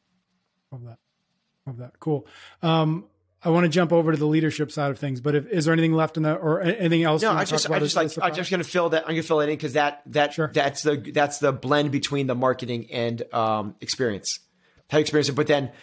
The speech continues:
Speaker 2: the marketing is that hourglass, right? So that we just spoke to it. It's like, uh, how do you create awareness? But then, like, once, how do they try you? Try, right? Try. So before, the way they tried us was you couldn't take a class.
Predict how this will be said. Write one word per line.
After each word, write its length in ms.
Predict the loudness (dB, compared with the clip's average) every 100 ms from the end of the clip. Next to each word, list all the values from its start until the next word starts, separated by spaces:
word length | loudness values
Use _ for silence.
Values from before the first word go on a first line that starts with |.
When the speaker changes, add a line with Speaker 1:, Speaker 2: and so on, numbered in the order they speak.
| -6
Speaker 2:
the 80 | -2
marketing 500 | 2 2 0 -2 0
is 300 | 0 0 0
that 180 | -2 0
hourglass, 520 | 0 0 -2 -6 -6 0
right? 300 | 0 0 -10 _ -6
So 340 | -2 -2 -2
that 160 | -4 0
we 80 | 0
just 300 | 2 0 0
spoke 180 | -2 -2
to 120 | -4
it. 40 | -6
It's 100 | -6
like, 180 | -6 -8 _ _ _ _ -20 -16 -14
uh, 180 | -10
how 160 | -4 0
do 60 | 0
you 60 |
create 180 | 2 2
awareness? 460 | 4 2 2 0 -4
But 120 | -2
then, 140 | 0
like, 160 | 0 0
once, 160 | -4
how 160 | -2 -2
do 60 | 0
they 80 |
try 260 | 0 0 0
you? 220 | -2 -10 _
Try, 400 | -2 0 0 -4 -14 _
right? 260 | 0 0 -4
Try. 320 | -6 -4 -6 -14 _ _ _ -2
So 360 | 2 2 0 -8 -6
before, 400 | 0 4 4 4
the 80 |
way 160 | 4 4
they 100 | 2
tried 580 | -2 -6 0 2 2 0
us 420 | -2 -2 -4 -6 _ _ _ _ -2
was 300 | 0 2 -2
you 60 |
couldn't 240 | -2 0 0
take 160 | -2
a 40 | -2
class. 460 | -4 -4 -4 -6